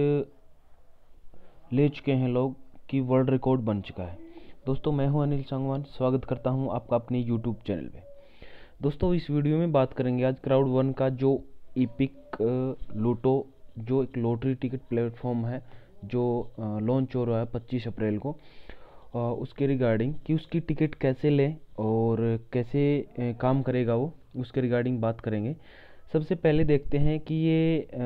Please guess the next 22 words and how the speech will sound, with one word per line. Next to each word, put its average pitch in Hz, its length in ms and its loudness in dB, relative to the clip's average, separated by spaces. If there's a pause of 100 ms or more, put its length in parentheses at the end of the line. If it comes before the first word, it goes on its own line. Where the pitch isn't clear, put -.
(240)
न्यूज़ 135 360 2
क्या 139 200 2
है। 143 240 0
जैसे 131 200 -2
ही 143 80 2
हम 143 100 2
न्यूज़ 131 320 0
में 131 140 0
जाके 127 340 -2
और 123 280 -4
इसको 123 240 -6
चेक 123 260 -4
करते 104 300 -6
हैं, 135 180 -4 (1080)
तो - 440 12
इसका 131 240 0
आपको 139 280 0
डाउनलाइन, 127 720 2 (380)
डाउन 127 200 2
में 135 200 2
जाके 123 300 -2
चेक 113 360 -4